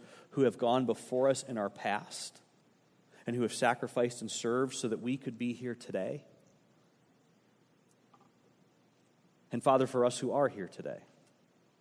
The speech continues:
for this generation, Father, I pray that you would give to every single one of us the vision, the courage,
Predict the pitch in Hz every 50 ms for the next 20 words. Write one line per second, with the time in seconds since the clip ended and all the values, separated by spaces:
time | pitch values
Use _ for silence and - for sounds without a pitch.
0 | _ _ _ _ _ _ _ _ _ _ _ _ _ _ _ _ _ _ _ _
1 | _ - - 139 120 123 139 131 - - - 110 90 85 78 64 - - - -
2 | - - _ _ _ _ _ _ _ _ _ _ _ _ _ _ _ _ _ _
3 | _ _ _ _ _ _ _ _ - - - - 151 143 135 131 127 123 - -
4 | 147 143 147 151 147 117 135 131 127 120 120 131 131 123 123 117 120 127 135 127
5 | - 143 139 131 127 123 123 123 120 117 113 110 104 - - - 110 98 110 123
6 | 135 143 139 143 160 160 160 156 - - - - - _ _ _ _ _ _ _
7 | _ _ _ _ _ - - - - - 151 147 143 151 151 143 147 - - -
8 | -